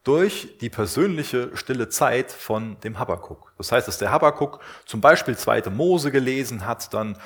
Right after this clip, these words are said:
bis Richter und sich selbst ein paar Stichpunkte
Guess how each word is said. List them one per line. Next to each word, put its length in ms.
bis 380
Richter 600
und 160
sich 160
selbst 340
ein 60
paar 160
Stichpunkte 880